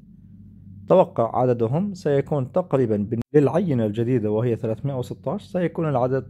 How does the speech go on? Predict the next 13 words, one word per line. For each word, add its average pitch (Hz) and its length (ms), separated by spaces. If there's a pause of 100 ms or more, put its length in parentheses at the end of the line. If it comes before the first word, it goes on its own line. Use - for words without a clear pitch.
(120)
تقريبًا 127 640
اثنان 120 320
وتسعون 113 680 (640)
قطة. - 320 (760)
السؤال 233 340
السابع 147 340
به 127 400 (100)
قسمان. 104 400 (1120)
أعطاني 165 320
العينة 135 300
الإحصائية 127 480
في - 100
اليسار 123 420